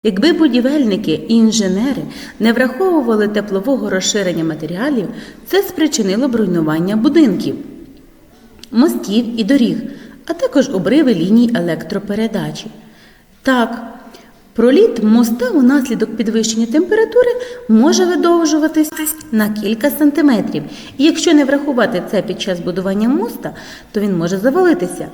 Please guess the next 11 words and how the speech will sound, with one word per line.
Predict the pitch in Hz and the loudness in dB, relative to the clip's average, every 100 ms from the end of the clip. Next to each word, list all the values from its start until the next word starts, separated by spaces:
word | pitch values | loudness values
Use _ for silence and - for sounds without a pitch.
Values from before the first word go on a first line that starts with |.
| - - - | -18 -20 -4
Ви, | 214 | 4
мабуть, | 226 220 214 208 | 4 6 2 0
помітили, | 208 254 220 180 180 | 0 2 2 -2 -4
що | - 175 | -6 -4
дроти | 190 190 262 240 | -2 -2 0 -2
ліній | 208 214 196 - | 2 2 2 0
електропередачі | 180 170 165 165 156 156 175 269 - 175 | -2 -2 -4 -4 -4 -2 -2 -4 -4 -2
помітно | 226 254 302 294 262 | 2 4 4 2 2
провисають, | 294 294 330 330 262 185 143 - - - - - - - | 0 0 0 0 0 0 -2 -6 -14 -18 -20 -20 -20 -10
особливо | 202 - 185 180 175 240 | -8 -6 -4 -2 0 2
влітку. | 254 240 - - 156 | 2 2 0 -6 -10